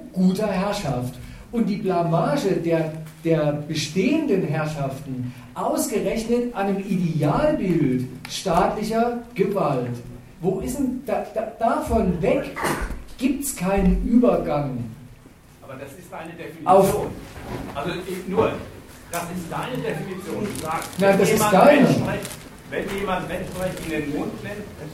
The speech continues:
Speaker 2: dann ist darin impliziert, dass es Herren und Knechte gibt oder Herrschaft und Unterdrückte und dass das nur dazu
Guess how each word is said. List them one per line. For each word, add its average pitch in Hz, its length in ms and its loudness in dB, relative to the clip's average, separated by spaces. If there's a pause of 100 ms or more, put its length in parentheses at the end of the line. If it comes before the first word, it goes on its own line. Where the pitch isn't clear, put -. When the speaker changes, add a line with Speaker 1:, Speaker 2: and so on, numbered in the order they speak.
Speaker 2:
dann 160 260 -4 (300)
ist - 220 -10 (380)
darin 156 360 -6
impliziert, 160 800 -6 (120)
dass - 200 -8
es 135 120 -12 (320)
Herren 208 280 -8 (140)
und - 100 -14 (120)
Knechte - 340 -10
gibt 220 340 -6
oder 120 120 -10
Herrschaft 139 540 -8
und - 160 -18
Unterdrückte 220 560 -8 (500)
und 226 220 -2 (160)
dass 170 280 -6
das 175 280 -4
nur 220 220 -2
dazu 180 280 -4